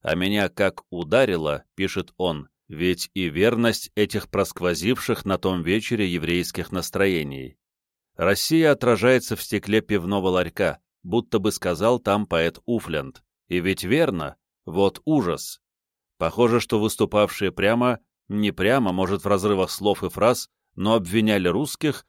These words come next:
что они ползают под прилавками пивных, и жены выволакивают их из грязи, что они пьют водку до потери сознания. Вот как опасно цитировать,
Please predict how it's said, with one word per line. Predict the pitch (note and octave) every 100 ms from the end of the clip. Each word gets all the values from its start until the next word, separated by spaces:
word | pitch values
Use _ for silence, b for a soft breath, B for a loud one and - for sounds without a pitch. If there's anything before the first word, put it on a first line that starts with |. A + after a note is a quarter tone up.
| _
что | - - C3+
они | C3+
ползают | B2+ C3 C#3+ A2+ A#2+ -
под | G#2+ -
прилавками | F2 F#2+ - - F#2+
пивных, | F2 F2 D2+ B2 C#3+ - _ _ _
и | F#2+
жены | F#2+ F#2+ C3+ D#3 B2+
выволакивают | G#2+ G2 G2 B2+ C3+ A#2+ A#2 -
их | G#2+ -
из | G#2 F#2
грязи, | A#2+ A2+ D2 D2 - _ _ _ _ _
что | - G2+
они | G2+ G2+
пьют | F2+ F#2+ F#2+
водку | D#2 G#2 - G2+
до | F2
потери | F2 F#2+ G2+ F2+
сознания. | - G2+ F#2 G#2 D2+ C#2+ C#2 C2+ _ _ _ _ _ _ _ _ _ _ _
Вот | D#2 F2+ E2 -
как | C#2+ - -
опасно | F2 - F#2 - F2
цитировать, | - D2+ B2 C3+ C3 B2+ -